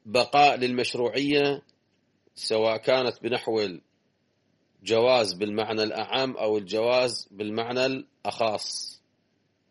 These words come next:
وهل هناك ما يدل على بقاء هذا الحكم الخاص أو لا؟ ثم إن النزاع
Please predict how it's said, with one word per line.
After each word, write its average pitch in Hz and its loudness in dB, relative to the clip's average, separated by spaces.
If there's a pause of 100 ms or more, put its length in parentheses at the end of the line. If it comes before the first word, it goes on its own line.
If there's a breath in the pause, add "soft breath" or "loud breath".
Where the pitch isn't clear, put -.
(1500)
وهل 127 0
هناك 120 0 (520)
ما 113 0
يدل 117 2
على 123 0
بقاء 123 0 (1700)
هذا 123 2
الحكم 120 -4
الخاص 123 0
أو 104 -2
لا؟ 104 0 (3250)
ثم 147 2
إن 143 2
النزاع 139 4